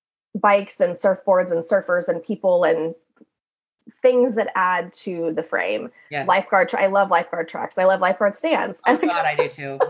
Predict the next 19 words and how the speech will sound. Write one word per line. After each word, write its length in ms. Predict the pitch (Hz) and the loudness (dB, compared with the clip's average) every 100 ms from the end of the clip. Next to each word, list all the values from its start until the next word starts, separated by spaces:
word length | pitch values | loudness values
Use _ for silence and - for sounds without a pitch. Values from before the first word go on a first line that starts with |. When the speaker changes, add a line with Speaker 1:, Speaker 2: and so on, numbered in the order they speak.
| 151 | 0
Speaker 2:
Yeah. 160 | - - | -2 0
Speaker 1:
<laughs> 40 | 453 - - - 294 - | -4 -2 -4 -2 -4 2
You 140 | 415 | 2
know, 180 | 370 359 | 4 2
it's 180 | 359 - | 0 -4
just, 360 | 349 311 - - - - | -6 -6 -10 -20 -12 0
I'll 260 | 320 269 247 | 4 4 4
wait 260 | 254 277 | 2 0
for 60 | 294 | 2
the 80 | 277 | 4
lifeguard 440 | 240 262 240 233 | 4 0 0 0
to 60 | 233 | -2
come 180 | - 233 | -4 -6
out 340 | 214 208 202 - | -2 0 -2 -2
of 460 | 202 196 202 202 196 | 0 0 -4 -12 -10
the 120 | - | -2
inside. 640 | 202 196 - 185 180 185 | -2 0 0 2 2 0
So 80 | - | -4
he's 120 | 196 | -6